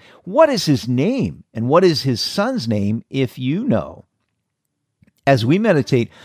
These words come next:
on the depth of these questions, we can see why Agur would confess his lack of knowledge. Who has ascended into heaven or descended? Now, Jesus answered this question in John three thirteen,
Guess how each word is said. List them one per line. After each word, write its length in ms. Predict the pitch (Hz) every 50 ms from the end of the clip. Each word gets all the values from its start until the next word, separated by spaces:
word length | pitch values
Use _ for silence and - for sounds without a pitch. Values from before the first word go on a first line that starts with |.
| - - - _
on 140 | 139 147 147
the 80 | 135 123
depth 380 | 110 92 143 147 147 - -
of 120 | 113 101 95
these 220 | 117 123 113 -
questions, 720 | - - - 127 127 131 - - - 110 98 101 101 - - - - - - - -
we 160 | 131 196 294
can 160 | - 294 254
see 240 | 196 - 202 220 214
why 560 | 208 175 143 147 156 160 160 160 160 160 - -
Agur 540 | - 120 123 131 127 113 120 120 120 120 113 -
would 580 | 117 110 123 123 120 120 120 117 117 120 -
confess 600 | - 117 110 101 - - - 151 135 123 - - -
his 380 | - 143 139 127 120 104 98
lack 320 | 113 123 120 113 110 - 101
of 140 | 87 90
knowledge. 640 | 104 120 135 147 151 139 104 82 73 - - - - _ _ _ _ _ _ _ _ _ _ _ _ -
Who 260 | - - 269 302 320 269
has 380 | 240 233 160 165 156 147 123
ascended 680 | 139 117 - - - - 165 196 233 185 113 80 82
into 220 | 101 117 120 135 131
heaven 300 | 127 160 156 131 123 139
or 160 | 147 165 175
descended? 680 | 135 120 214 262 302 - - 139 117 98 78 73 73 - _ _ _ _ _ _ _ _ _ _ _ _ _ _ _
Now, 140 | 226 240 226
Jesus 480 | 180 - 302 330 330 302 247 147 - -
answered 500 | - 131 123 110 107 - - 110 95 90
this 180 | 147 208 - -
question 640 | - - - 101 85 - - - 120 123 160 185 -
in 280 | 104 113 117 113 113 110
John 360 | - 131 127 123 117 113 107
three 360 | - - - 131 170 208 226
thirteen, 760 | - - 120 101 - - - - 185 196 160 120 110 117